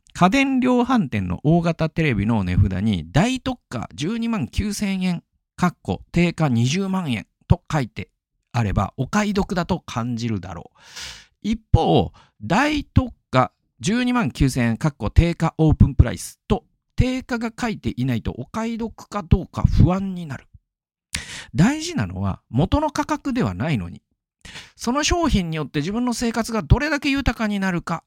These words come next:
なのに、これは困った事態だ。消費者である僕たちが定価が価値だと信じていると、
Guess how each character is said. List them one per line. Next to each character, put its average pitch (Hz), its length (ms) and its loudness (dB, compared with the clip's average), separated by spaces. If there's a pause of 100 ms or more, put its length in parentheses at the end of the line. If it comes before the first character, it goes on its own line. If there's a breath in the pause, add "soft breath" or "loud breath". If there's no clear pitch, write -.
(160)
な - 120 -2
の 85 120 -10
に、 - 140 -20 (500)
こ 110 140 0
れ 104 60 -2
は 95 200 -2
困 143 320 4
っ 220 80 -4 (180)
た 160 120 -6
事 120 140 -10
態 95 160 -6
だ。 - 180 -18 (640 loud breath)
消 123 360 0
費 120 140 2
者 113 140 0
で 95 140 0
あ 110 140 2
る 110 180 2
僕 - 240 4
た 123 120 -4
ち - 200 -8
が 143 260 -4 (240)
定 196 340 4
価 185 160 -4
が 190 140 -2
価 135 220 -2
値 90 220 -8
だ 90 200 -4 (880)
と 226 180 6
信 185 260 0
じ 107 120 -8
て 90 80 -12
い 90 40 -8
る 87 80 -10
と、 120 320 -4